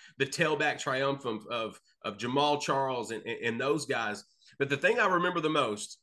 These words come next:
it was the first time I'd ever seen LeBron James in person because he was at the game. Um,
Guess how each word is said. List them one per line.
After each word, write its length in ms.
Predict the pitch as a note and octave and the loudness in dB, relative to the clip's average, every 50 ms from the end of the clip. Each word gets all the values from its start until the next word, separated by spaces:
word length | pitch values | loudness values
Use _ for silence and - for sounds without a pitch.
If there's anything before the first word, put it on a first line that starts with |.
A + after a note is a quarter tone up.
| _ _ _ _ - - - | _ _ _ _ -18 -10 -6
it 120 | D#3+ E3 | -6 -4
was 160 | D3 D3+ B2 | -4 -4 -2
the 80 | C3 C3 | -4 -4
first 420 | C3 - - E3+ F#3 G3+ G3 - | -2 2 4 4 6 4 2 0
time 320 | - F#3+ E3 D#3+ E3 D#3 D3+ | 0 2 2 4 4 2 2
I'd 160 | C#3+ C3 B2+ | 0 -2 -2
ever 280 | - C#3+ D#3+ D#3 E3 | -2 -2 -2 -2 -2
seen 380 | - - - D#3 D3+ D3+ D3+ D3 | -2 -2 -2 -2 0 0 0 0
LeBron 520 | C3+ A#2+ G#2 A2 C3 C3+ C#3+ D3 D3 C#3+ | 0 0 0 0 0 2 2 2 0 0
James 560 | C#3 C3+ C3+ B2 A#2+ A2+ A2 A2 A2 G#2+ - - | 0 -2 -2 -2 -2 -4 -4 -6 -6 -8 -8 -6
in 140 | B2+ C3 C3 | -4 -4 -4
person 500 | - - B2 A2 - - G2 G2+ G#2+ G#2+ - _ _ _ _ _ _ _ _ _ _ _ _ | -2 -2 -2 -2 -4 -6 -10 -12 -14 -14 -18 _ _ _ _ _ _ _ _ _ _ _ _
because 220 | - A2+ B2+ A2 | -10 -8 -8 -4
he 140 | G2 D3 E3 | -2 -2 0
was 120 | E3 D3 C3 | 0 0 0
at 140 | C3 A2+ | -2 -4
the 80 | - G#2+ | -6 -8
game. 360 | G2+ A2 G#2+ G#2 G#2+ G#2+ A#2+ C3 - _ _ - - - _ _ _ - | -6 -4 -4 -2 -2 -4 -6 -8 -16 _ _ -20 -20 -20 _ _ _ 0
Um, 440 | D3+ D3+ D3 C#3 A#2+ A2 G#2 - | 2 4 4 4 2 0 -6 -10